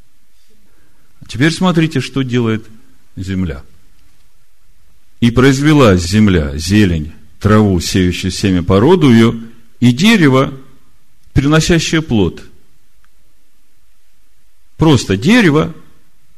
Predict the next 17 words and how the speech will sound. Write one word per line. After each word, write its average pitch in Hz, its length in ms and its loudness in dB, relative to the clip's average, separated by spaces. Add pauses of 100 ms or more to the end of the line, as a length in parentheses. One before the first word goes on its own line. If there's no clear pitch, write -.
(320)
не 151 160 0
дерево 165 360 2
плодовитое, 104 720 -2 (920)
а 123 120 -2
просто 160 420 0
дерево, 185 420 0
которое 170 360 0
приносит 135 520 -4
плод, 95 320 -6 (1500)
в - 140 -20
котором 131 380 0
семя 202 320 -2
его 127 200 0
по 123 160 -2
роду 143 240 -6
его. 92 420 -6 (1900)
Спрашивается, 98 880 -4